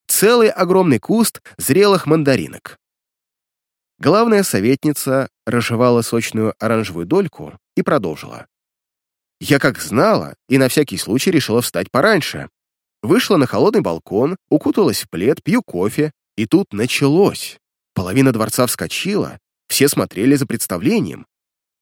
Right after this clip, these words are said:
Под конец инквизитор ещё помахал всем на прощание, сорвал овации.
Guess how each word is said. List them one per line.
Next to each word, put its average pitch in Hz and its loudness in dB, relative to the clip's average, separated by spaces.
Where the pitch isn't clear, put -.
Под - -2
конец 127 0
инквизитор 117 -2
ещё 101 -2
помахал 104 -2
всем 120 -2
на 127 2
прощание, 110 -2
сорвал 90 -4
овации. 139 -4